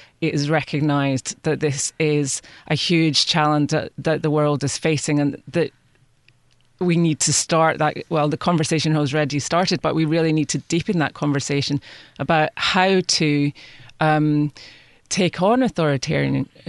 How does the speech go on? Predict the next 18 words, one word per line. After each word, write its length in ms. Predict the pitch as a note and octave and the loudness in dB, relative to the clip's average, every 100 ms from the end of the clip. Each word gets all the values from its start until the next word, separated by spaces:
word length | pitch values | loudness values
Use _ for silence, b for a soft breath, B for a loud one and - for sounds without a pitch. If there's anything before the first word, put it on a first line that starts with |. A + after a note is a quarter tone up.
| - | -4
authoritarianism, 1120 | - - D3+ D3 E3 C#3 C#3 C3+ - C3+ C3 - | -4 0 0 0 0 0 0 0 -2 -2 -2 -2
um, 320 | D3 C#3+ C#3 | -2 0 0
especially 640 | - - C#3+ C3+ - C#3+ | -2 -2 -2 -2 -2 -2
with, 360 | C3 B2+ - - B B - | -2 -2 -6 -16 B B -6
with 180 | D3 - - | -6 -4 -4
the 140 | C#3+ | -2
rise 480 | C#3 C#3 C#3 C3+ - | 0 2 0 -2 -4
of, 520 | C#3 C#3+ C3 - - - | -2 -2 -4 -8 -12 -4
um, 420 | C3+ C3+ C3 D#3+ - | 0 0 0 -4 -8
China, 580 | - D#3 D3 C#3+ C#3 C#3 B B B - | -2 0 2 2 0 -2 B B B -4
uh, 340 | C#3+ C#3 C#3 C3+ | -2 0 0 -2
Russia, 680 | C#3+ D3 - - C#3 C3+ B2+ B B - | 0 0 0 0 0 0 -4 B B -4
um, 420 | D3 C#3+ C#3+ C#3+ - | 0 2 2 0 0
and, 520 | D#3+ D#3+ D#3 - - - | 0 2 0 -2 -6 -2
and 260 | E3 D#3+ D#3 - | 0 2 0 0
also 460 | F3 - F#3+ F3 | 2 2 2 0
from 400 | D3+ E3+ E3+ E3 - | -2 -2 0 0 -4
extremist 720 | E3 - E3+ D#3+ D#3+ - - | -4 -2 0 0 0 -4 -12